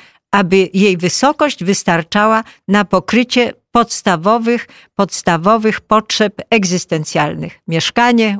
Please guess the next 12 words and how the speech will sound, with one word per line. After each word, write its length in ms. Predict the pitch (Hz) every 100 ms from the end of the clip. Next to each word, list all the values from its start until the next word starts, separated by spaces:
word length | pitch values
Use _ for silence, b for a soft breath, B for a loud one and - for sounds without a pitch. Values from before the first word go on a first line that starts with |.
| -
ubranie, 640 | 156 180 196 208 202 185 -
jedzenie, 720 | 180 165 160 208 190 190 180 - -
leki. 400 | 180 165 - - b b
To 140 | - 226
są 240 | - 180
te, 280 | - 196 175 B B B _ _
y, 80 | - - _ _
potrzeby, 640 | 180 - - 226 226 262 311 b _
które 360 | - 233 220 185
muszą 420 | 220 302 269 226
być 140 | 202
zaspokojone. 800 | 196 190 - 185 170 151 143 170